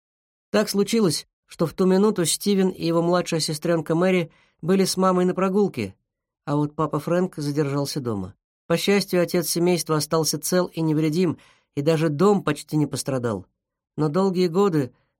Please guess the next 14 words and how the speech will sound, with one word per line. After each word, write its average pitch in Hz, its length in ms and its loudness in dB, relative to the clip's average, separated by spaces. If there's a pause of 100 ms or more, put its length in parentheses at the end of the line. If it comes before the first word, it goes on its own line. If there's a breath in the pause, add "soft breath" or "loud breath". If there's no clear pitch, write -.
на 147 160 0
улице 175 400 0
зияла 147 480 0
глубокая 147 520 0
воронка 147 520 0
от 131 100 -4
взрыва, 131 580 -4 (300)
в - 100 -20
которой 156 360 0
маленький 151 480 0
Стивен 165 460 -4 (300)
очень - 280 -2
любил 131 320 -2
играть. 110 400 -10